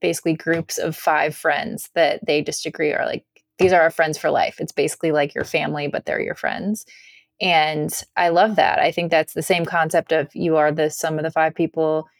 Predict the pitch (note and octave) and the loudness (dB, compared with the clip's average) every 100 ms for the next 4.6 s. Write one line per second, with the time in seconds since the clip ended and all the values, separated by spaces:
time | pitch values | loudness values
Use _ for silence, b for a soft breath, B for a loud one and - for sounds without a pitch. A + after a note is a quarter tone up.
0 | _ _ F3+ F3+ E3+ E3 F3 E3+ F3 F#3+ | _ _ -4 0 2 2 2 0 2 0
1 | D3+ C3+ - - - - _ - E3+ D3+ | -2 -6 -6 -6 -8 -14 _ -8 -2 0
2 | E3+ E3+ F3 E3 D#3+ E3+ D#3+ D#3 D3+ D3+ | 2 2 0 -2 -2 -2 2 2 2 -2
3 | _ _ _ _ - E3 F#3 E3+ D#3+ E3+ | _ _ _ _ -6 -4 -2 -2 -2 -2
4 | - G#3 G3 E3 - | 4 4 6 4 4